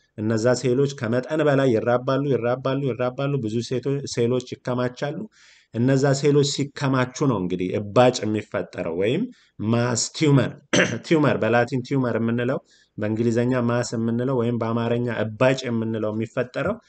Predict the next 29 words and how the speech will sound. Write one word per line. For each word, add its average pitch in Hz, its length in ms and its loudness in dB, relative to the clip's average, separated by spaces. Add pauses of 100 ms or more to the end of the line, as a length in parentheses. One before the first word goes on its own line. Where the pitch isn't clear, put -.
(400)
እንግዲህ 117 360 2 (160)
የሰውነታችን 110 800 -2
ሴሎች 160 400 -2
ከመጠን 151 640 -4
በላይ 143 360 2
ከቁጥጥር 160 720 -8
ውጭ 185 380 -2
በሆነ 139 340 2
መልኩ 120 280 -2 (100)
ሲራቡ 98 520 -2 (100)
ነው። 80 140 -12 (420)
ሌላው 156 360 4
ትልቁ፣ 220 400 -2 (460)
እ፣ 95 140 -6 (180)
ካንሰር 120 420 -2
ሴሎችን 113 520 0
ከኖርማል 120 600 0
የሰውነታችን 104 680 -4
ሴሎች 104 360 -4
የሚለያቸው 104 680 -4
ነገር 143 260 -2
ምንድን 147 320 -2
ነው? 202 120 -4 (560)
እ፣ 104 100 -2 (340)
ኖርማል 139 420 4
የሰውነታችን 127 760 -2
ሴሎች 151 380 -2
ከተወሰነ 143 540 0
ጊዜ 127 180 0